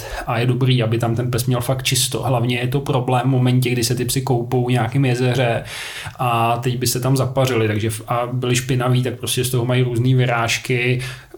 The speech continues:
ehm, a to samozřejmě zase nechcete, aby ten pes prostě trpěl, takže to,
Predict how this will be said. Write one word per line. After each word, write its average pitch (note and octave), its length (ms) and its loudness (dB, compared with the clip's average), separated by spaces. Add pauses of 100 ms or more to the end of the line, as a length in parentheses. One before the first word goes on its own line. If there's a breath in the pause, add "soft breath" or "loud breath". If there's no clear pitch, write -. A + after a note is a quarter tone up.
(120)
ehm, A#2 240 -4 (300)
a A#2 280 -2
to A#2+ 120 -2
samozřejmě B2 560 0
zase A#2 260 0
nechcete, A2 360 -2
aby A2 160 0
ten A#2 180 0
pes A2 140 -2
prostě B2 340 -4
trpěl, B2+ 380 -2
takže A#2 220 -2
to, C3 280 0